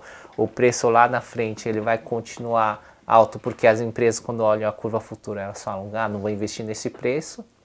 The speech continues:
e aí a oferta não entra e o preço continua alto. Mas, por outro lado, se, se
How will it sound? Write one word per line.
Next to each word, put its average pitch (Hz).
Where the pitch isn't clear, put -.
e 110
aí 110
a 101
oferta 110
não 104
entra 101
e 107
o 101
preço -
continua 113
alto. 117
Mas, 120
por 131
outro 131
lado, 127
se, -
se 117